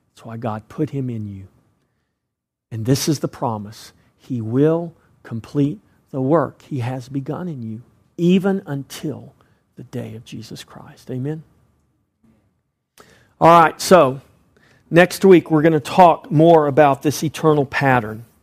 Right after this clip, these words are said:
We're gonna talk about the Son of glory that we are being brought into conformity to. Amen. This is the work of the Spirit, the glorious work of the Holy Spirit in our lives.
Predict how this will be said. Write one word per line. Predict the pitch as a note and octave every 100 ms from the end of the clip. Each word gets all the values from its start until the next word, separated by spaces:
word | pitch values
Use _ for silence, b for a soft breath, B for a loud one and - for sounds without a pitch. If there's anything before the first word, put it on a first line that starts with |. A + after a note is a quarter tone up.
| _
We're | C3
gonna | C3+ C3
talk | - E3 D#3+ D3+
about | D3 C#3+ -
the | D3+
Son | - - F#3+ D#3 C#3+ C3 D3+
of | D3 B2
glory | D3+ E3 F#3 D3+ B2+ C#3+ b b b b _
that | - E3
we | C#3+ F3+ G3+
are | D#3+ D3+
being | B2+ D#3+ D#3+ D3+ B2
brought | D#3 D#3+ D3 A#2+ - -
into | C#3 B2+ B2+
conformity | - A#2+ - C#3+ C#3 B2+ B2
to. | - A#2+ G2+ G2+ _ _ _ _ _ _ C3
Amen. | C3 C#3 D3 C#3
This | D#3 G3 - - -
is | E3+ C#3+
the | E3
work | D#3 F3 E3 D#3 -
of | C3+
the | D3+
Spirit, | - D#3+ D3 C#3
the | C#3+
glorious | B2 C#3 E3+ G#3 A3+ A3+ A3+ F#3+
work | F3 C3+ - b b b b -
of | A#2+
the | A#2
Holy | D3 C#3 B2+
Spirit | - A#2+ G#2+ - _ _ _ _ _ _ _ -
in | C3
our | C#3 B2+
lives. | A#2 G2 A#2+ - _